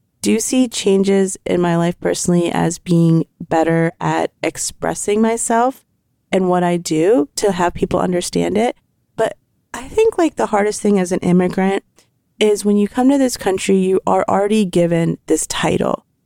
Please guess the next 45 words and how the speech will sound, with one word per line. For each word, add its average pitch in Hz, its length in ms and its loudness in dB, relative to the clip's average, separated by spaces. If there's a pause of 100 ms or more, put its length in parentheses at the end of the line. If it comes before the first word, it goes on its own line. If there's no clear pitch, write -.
You're - 160 0
already 208 240 0
given 185 380 0
this, 170 180 -4
like, 175 140 0
nameplate 170 640 0
as, - 200 -4
like, - 240 -8
"This 233 220 -2
is - 120 -10
who - 160 -2
I - 180 -4
am. - 140 -4 (120)
I'm 226 200 0
an 208 100 -2
immigrant." 165 540 -4 (400)
And 208 160 0
so 233 160 0
everything 262 460 2
you 220 140 2
do 202 300 2
somehow 190 480 0
is 190 220 -2
tied 185 420 -2
to - 120 -6
your - 100 -2
immigration, 185 880 0 (360)
but 196 140 0
not 214 280 0
really 226 260 4
as, 202 120 -2
like, 185 160 -2
what 180 320 -2
you 190 120 4
want 170 280 -2
to - 120 -2
bring 151 360 -2
to - 160 -4
the - 80 -4
country, - 640 -2
as - 200 -4
what 185 220 -2
you're - 100 -2
trying 170 260 -2
to - 80 -4